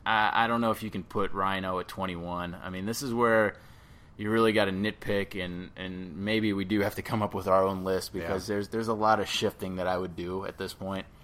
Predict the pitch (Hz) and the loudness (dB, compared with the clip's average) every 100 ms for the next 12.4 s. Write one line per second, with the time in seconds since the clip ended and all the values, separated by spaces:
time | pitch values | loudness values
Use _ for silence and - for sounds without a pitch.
0 | - - - 82 87 92 101 120 131 127 | -20 -20 -4 0 0 0 -2 0 2 4
1 | 131 120 - 117 123 - 117 - 123 117 | 2 0 2 4 4 2 -8 -6 -4 -2
2 | 104 117 120 117 101 92 101 95 98 92 | -2 0 0 -2 -4 -6 -4 -4 -4 -2
3 | 95 90 85 98 92 87 98 82 87 85 | -2 -4 -8 -8 -6 -8 -8 -4 -4 -4
4 | 85 - 95 95 98 - 104 - 95 82 | -8 -8 -4 -2 -2 -4 -6 -6 -8 -6
5 | 80 - 87 80 76 - 80 76 - 67 | -8 -6 -6 -6 -8 -2 0 0 -4 -10
6 | - - - - 180 190 170 233 - 170 | -10 -20 -6 8 8 10 8 6 4 10
7 | 196 156 113 104 - - 147 180 170 127 | 10 10 6 2 -6 0 4 8 8 6
8 | 123 147 127 107 95 147 185 180 175 170 | 6 6 6 4 2 6 6 8 8 8
9 | 139 117 127 156 143 - 156 139 101 92 | 8 4 4 2 0 4 6 6 2 0
10 | 98 131 160 165 151 160 151 - 156 143 | 0 2 4 4 6 4 0 2 4 4
11 | 110 92 82 - 135 190 202 202 - - | 2 -2 -6 4 8 10 10 8 2 4
12 | 156 175 175 | 8 8 6